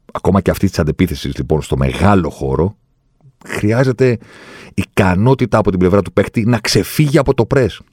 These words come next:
πάνω απ' όλα. Και μετά να δει το γήπεδο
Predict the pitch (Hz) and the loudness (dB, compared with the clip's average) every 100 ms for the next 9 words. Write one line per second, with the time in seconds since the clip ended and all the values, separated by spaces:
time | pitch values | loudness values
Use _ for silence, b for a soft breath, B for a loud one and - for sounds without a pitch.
0 | _ _ _ - 95 80 67 67 58 - | _ _ _ -2 0 0 -2 -8 -10 -16
1 | _ _ _ _ _ _ - 104 95 - | _ _ _ _ _ _ 0 2 2 2
2 | 110 98 87 92 90 85 95 87 78 80 | 2 4 2 2 0 2 2 2 2 2
3 | - | 0